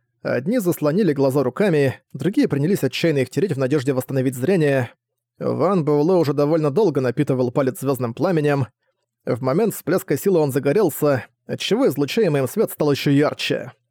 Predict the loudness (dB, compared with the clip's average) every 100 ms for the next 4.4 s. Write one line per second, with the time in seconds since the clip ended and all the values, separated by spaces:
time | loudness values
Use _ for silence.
0 | _ _ -10 -4 -4 -2 -2 0 0 0
1 | -2 -2 -2 0 -2 0 -2 0 0 2
2 | 4 2 0 _ _ _ _ -2 -2 -2
3 | 0 0 0 0 2 2 2 -2 -2 -4
4 | 0 2 2